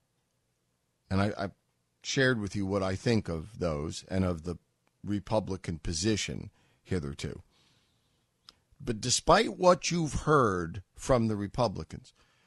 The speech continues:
again on Hannity last night or the night before,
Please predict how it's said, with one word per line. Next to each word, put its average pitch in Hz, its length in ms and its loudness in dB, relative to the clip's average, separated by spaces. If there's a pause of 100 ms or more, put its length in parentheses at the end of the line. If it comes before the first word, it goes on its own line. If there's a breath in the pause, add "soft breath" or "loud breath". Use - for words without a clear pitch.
again 123 420 6
on 113 200 0
Hannity 120 560 -2
last 107 320 0
night 107 240 0
or 92 40 -2
the 90 140 -2
night 95 260 0
before, 85 460 -4